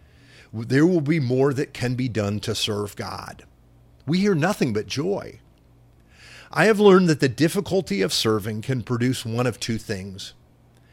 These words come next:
It can produce discouragement, because it can be painful and hard, and we can become complainers or withdraw from our calling.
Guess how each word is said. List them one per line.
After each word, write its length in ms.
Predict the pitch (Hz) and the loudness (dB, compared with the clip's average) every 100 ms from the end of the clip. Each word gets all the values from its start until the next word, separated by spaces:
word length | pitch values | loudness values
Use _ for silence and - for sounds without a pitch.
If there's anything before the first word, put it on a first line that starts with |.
| - | -12
It 160 | - 160 | -4 2
can 160 | 175 131 | 2 2
produce 360 | 131 120 117 | 2 2 0
discouragement, 840 | - 110 - 110 117 135 147 185 180 - _ _ _ _ _ | -2 -4 0 0 0 0 0 -2 -4 -16 _ _ _ _ _
because 320 | 139 - 208 | -6 0 0
it 140 | 175 - | 0 -4
can 260 | - 202 | -2 -2
be 140 | 160 113 | -2 -4
painful 520 | - 147 202 - 107 | -2 0 0 -2 -4
and 140 | 104 | -4
hard, 520 | 98 135 165 110 87 - - _ _ _ - | -6 -6 -6 -8 -12 -18 -20 _ _ _ -6
and 140 | 123 | 0
we 100 | 131 | 0
can 160 | 190 202 | 2 0
become 380 | 196 - 196 202 | 0 0 -2 -2
complainers 720 | 196 185 147 185 220 98 98 | -2 -2 0 2 0 -2 -4
or 80 | 113 | -4
withdraw 560 | 113 131 - 117 120 | -2 -4 -4 -6 -4
from 220 | 151 147 143 | -6 -4 -4
our 100 | 143 | -6
calling. 580 | - 135 160 101 85 | -8 -8 -6 -10 -14